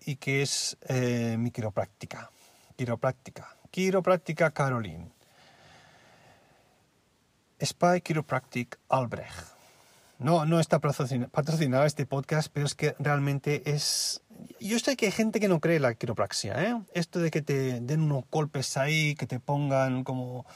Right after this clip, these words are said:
estirado en una camilla y que empiecen a hacerte crujir la espalda y el cuello, a, a gente que, que no, no, no le, no le gusta, dicen que es como magia negra esto, o que no tiene ninguna base científica.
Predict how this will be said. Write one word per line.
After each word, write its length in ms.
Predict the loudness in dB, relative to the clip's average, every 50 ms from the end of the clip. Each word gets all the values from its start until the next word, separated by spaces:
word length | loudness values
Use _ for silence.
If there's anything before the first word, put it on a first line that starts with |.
| -20 -20 -20 -20 -18 _
estirado 640 | -12 -12 -8 -4 -2 2 4 6 6 6 6 6 4 4
en 80 | 2
una 220 | 0 0 0 0 0
camilla 580 | 0 0 2 2 2 2 4 6 6 6 6
y 60 | 4
que 100 | 2 0
empiecen 300 | -2 -2 -2 -2 -2 0 2 4 4
a 120 | 4 4
hacerte 320 | 2 2 0 -2 -2 -4 -4
crujir 500 | -4 -4 -4 -4 -4 -2 -2 -2 0 0
la 80 | 0
espalda 480 | -2 -2 2 4 4 6 6 4 2 0
y 80 | 0
el 140 | 0 -2 -2
cuello, 400 | -2 0 0 2 4 6 6 6
a, 140 | 6 4 2
a 40 | 0
gente 320 | -2 -2 0 0 0 0
que, 340 | 2 2 2 4 4 2 2
que 120 | 0 0
no, 220 | 0 2 2 0 0
no, 200 | 0 0 0 0
no 220 | 0 -2 -2 0
le, 400 | 0 2 2 2 2 0 -2 -4 -6 -10 -20 -20 -20 -20 -20 -12 _ 0
no 80 | 2
le 80 | 2 4
gusta, 320 | 4 2 0 0 2 2
dicen 260 | 2 2 2 0 -2 -2
que 80 | -2
es 100 | -4 -4
como 240 | -2 0 0 2 2
magia 320 | 2 2 0 0 0 -2
negra 300 | 0 2 2 2 4 4
esto, 420 | 2 2 0 0 0 0 2 0 0 -4 -16 -20 -20 -8 -4
o 120 | -2 -2
que 100 | 0 2
no 80 | 0 2
tiene 240 | 2 2 2 2 2
ninguna 180 | 2 2 2
base 220 | 2 2 2 0 -2
científica. 640 | -2 -2 -4 -4 -4 -4 -4 -2 -2 -2 -2 -4